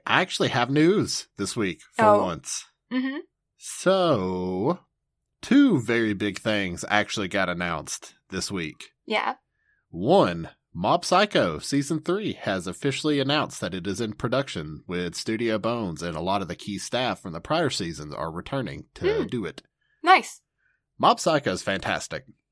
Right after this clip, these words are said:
Speaker 1: The show, from everything I've seen up to this point, I've finished Season one, is really good. I love the animation style whenever the, like, psychic powers start getting used.
Speaker 2: Mm-hmm.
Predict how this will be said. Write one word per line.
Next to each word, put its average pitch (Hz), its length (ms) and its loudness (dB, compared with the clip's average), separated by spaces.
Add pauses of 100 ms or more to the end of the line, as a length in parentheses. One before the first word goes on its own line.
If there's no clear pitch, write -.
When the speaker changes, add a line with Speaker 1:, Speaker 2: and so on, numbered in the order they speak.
(240)
Speaker 1:
The 101 120 -2
show, 143 480 4
from 98 340 -6
everything 107 360 -2
I've 104 100 0
seen 110 240 0
up 101 120 -2
to - 80 -4
this 104 180 -4
point, 107 280 -2
I've 87 160 -4
finished 95 260 -4
Season 87 300 -4
one, 95 320 -8 (100)
is 82 240 -8
really 92 200 -6
good. 101 280 -4
I 113 220 2
love 85 720 -6 (560)
the 98 160 0
animation 95 440 -2
style 76 460 -2
whenever 82 400 -4
the, 80 640 -6 (440)
like, 78 160 -4
psychic 87 360 -2
powers 107 380 0
start 131 260 0
getting 135 220 0
used. 156 540 0
Speaker 2:
Mm-hmm. 320 200 2